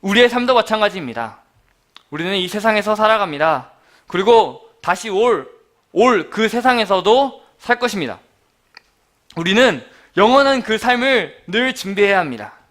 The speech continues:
예수님께서는 우리를 약한 세대에서 건지시려고 우리를 대속하기 위해서 자기의 몸을 내어주셨습니다. 우리는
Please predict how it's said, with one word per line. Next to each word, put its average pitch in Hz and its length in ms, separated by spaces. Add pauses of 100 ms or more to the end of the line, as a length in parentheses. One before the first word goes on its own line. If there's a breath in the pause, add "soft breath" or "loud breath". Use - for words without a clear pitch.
(520 soft breath)
예수님께서는 247 840 (240 soft breath)
우리를 233 300
약한 233 320
세대에서 269 380
건지시려고 226 960 (280 loud breath)
우리를 262 300
대속하기 262 480
위해서 226 640 (120)
자기의 277 460
몸을 247 280
내어주셨습니다. 214 760 (200)
우리는 170 460